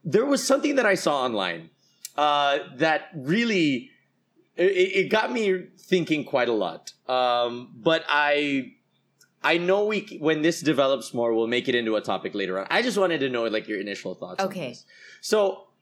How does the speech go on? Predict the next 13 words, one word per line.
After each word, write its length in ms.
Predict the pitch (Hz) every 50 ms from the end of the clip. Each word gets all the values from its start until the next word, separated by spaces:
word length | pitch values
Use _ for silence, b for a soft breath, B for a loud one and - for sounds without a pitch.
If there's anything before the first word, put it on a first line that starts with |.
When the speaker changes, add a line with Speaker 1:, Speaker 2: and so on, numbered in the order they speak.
| _ _
Speaker 1:
online, 580 | - 160 226 262 269 233 220 220 214 208 185 160
there 320 | 160 180 190 185 175 - - - -
is 540 | 156 160 160 160 151 147 135 - - - - -
a 140 | 131 147 147
raging 640 | 131 120 120 151 175 202 202 165 185 202 180 165 143
war 500 | 123 127 127 120 92 82 53 - - _ _ _ _ _ _ _ _ -
between 500 | 120 113 - - 139 131 120 110 107 -
two 380 | - - 165 165 165 160 165 151
major 540 | 139 127 127 131 135 143 127 110 131 127 127
factions 920 | - - 135 107 104 - - - - 110 95 90 87 85 82 - - - -
in 100 | 107 101
the 80 | 92 90
world. 400 | 82 92 82 80 - - -